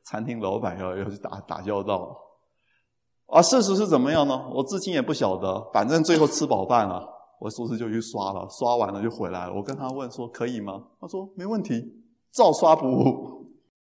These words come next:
我问我叔叔说：“那你每天都这样过日子，你没有收入啊？”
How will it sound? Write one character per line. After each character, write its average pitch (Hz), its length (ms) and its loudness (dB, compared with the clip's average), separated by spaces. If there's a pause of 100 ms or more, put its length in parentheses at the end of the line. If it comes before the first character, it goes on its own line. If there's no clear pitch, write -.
(2000)
我 185 100 6
问 294 160 12
我 262 100 12
叔 240 160 2
叔 233 140 0
说 240 180 2
：“那 262 100 4
你 226 120 -2
每 202 180 0
天 208 160 -2
都 220 60 -2
这 220 100 -2
样 190 100 0
过 202 220 0
日 196 160 -4
子， 127 180 -8
你 156 120 -4
没 202 100 -2
有 226 160 2
收 190 260 0
入 208 200 2
啊？” 90 180 0